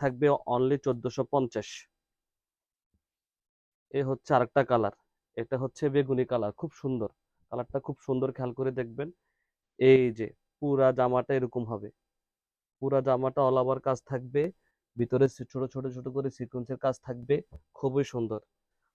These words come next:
হাতাতেও কাজ করা থাকবে। এগুলা বডি পেয়ে যাবেন বিয়াল্লিশ, লেন্থ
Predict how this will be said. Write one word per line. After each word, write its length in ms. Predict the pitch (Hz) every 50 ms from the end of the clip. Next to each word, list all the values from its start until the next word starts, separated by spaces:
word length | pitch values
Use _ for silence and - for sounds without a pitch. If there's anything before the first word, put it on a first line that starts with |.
| _
হাতাতেও 360 | - 117 117 131 123 - 139 127 -
কাজ 100 | 131 120 - -
করা 160 | 131 131 135 127 -
থাকবে। 300 | 139 131 127 123 127 147 170 196 - _ _ _ _ _ _ _ _ _ _ -
এগুলা 240 | 110 117 131 139 135 123 120
বডি 220 | 127 123 123 139 131 -
পেয়ে 180 | 143 139 139 135 131
যাবেন 280 | 139 135 131 143 147 156 190 185 _ _ _ _ - 110 110
বিয়াল্লিশ, 540 | 127 131 131 135 135 135 139 151 175 202 - - - - - _ _ _ _ - - _ _ - 117
লেন্থ 200 | 120 127 131 127